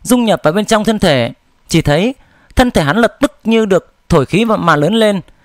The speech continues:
vài cái hô hấp liền khôi phục lại hình thể như bình thường. "Hiên Viên huynh, Tống huynh,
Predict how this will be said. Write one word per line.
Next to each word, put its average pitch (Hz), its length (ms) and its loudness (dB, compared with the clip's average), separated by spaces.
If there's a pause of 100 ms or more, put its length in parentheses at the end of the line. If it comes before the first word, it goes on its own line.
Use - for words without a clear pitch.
(220)
vài 180 200 0
cái 185 140 0
hô 233 120 2
hấp 277 180 0 (280)
liền 185 300 0
khôi 247 160 0
phục 185 180 -2
lại 165 240 0 (260)
hình 185 180 -2
thể 131 220 0
như 220 220 0
bình 180 180 -2
thường. 143 300 0 (2500)
"Hiên 165 240 2
Viên 160 120 -2
huynh, 165 280 -2 (220)
Tống 202 180 0
huynh, 190 280 -2